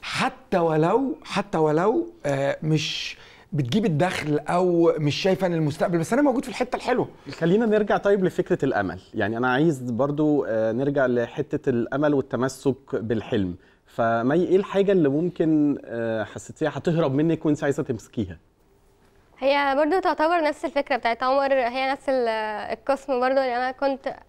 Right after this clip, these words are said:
Speaker 3: في كليه، كنت تجاره برضو وحاولت، وبرضو كان عندي مشاكل مع اهلي بسبب التحويل. بس هنا بقى بس، يعني زي ما هي قالت عشان ال-، ال-، فكره الشغل اكتر مش فكره دينيه يعني.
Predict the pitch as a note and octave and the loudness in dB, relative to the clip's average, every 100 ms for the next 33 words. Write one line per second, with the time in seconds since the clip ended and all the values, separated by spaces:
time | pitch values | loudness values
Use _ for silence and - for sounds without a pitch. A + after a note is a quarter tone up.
0 | - C#4 D4 C#4+ D#4 C#4 B3+ - - - | -8 -2 0 2 2 0 -2 -6 -16 -6
1 | C4+ C4 D4 C4+ C#4 D4 F#4+ D4+ C4 C4 | 0 2 2 2 2 2 0 -2 0 2
2 | G4+ - - - C4 A#3+ C4 C#4 C#4 C4 | 0 -4 -16 -18 -6 -2 0 0 0 0
3 | C#4 C#4+ C#4+ C#4+ B3 A#3 B3+ C4+ A#3+ C4+ | 2 0 -2 -2 -2 -4 -4 -8 -4 -2
4 | B3+ C4 A#3+ B3+ C4 C4+ - - - - | -2 -4 -4 -2 -2 -4 -12 -20 -20 -20
5 | - - D4 D#4 F4+ F#4+ F#4 A4 D4+ E4 | -18 -4 -2 0 0 2 0 0 0 2
6 | D#4 A#3 B3 B3+ A#3+ D#2 - A#3 C4 D4 | 2 2 2 2 0 -2 -8 -4 0 0
7 | D#4 D4 D#4+ C#4+ D#4+ E4 B3+ - C#4+ C#4+ | 0 0 2 2 0 -2 -6 -2 0 0
8 | C4 A3+ A3 G#3+ G3+ G3+ G3+ _ - - | 0 -2 -2 -6 -10 -14 -18 _ -20 -20
9 | _ - C4 B3 D4+ E4 - - D4 C4 | _ -6 -4 -2 -2 -2 -4 -2 0 2
10 | B3 - G#3+ - - - B3+ C4+ A#3 A3+ | -2 -4 -14 -14 -20 -10 -6 -4 0 0
11 | A3+ G3+ G3 | 0 -2 -6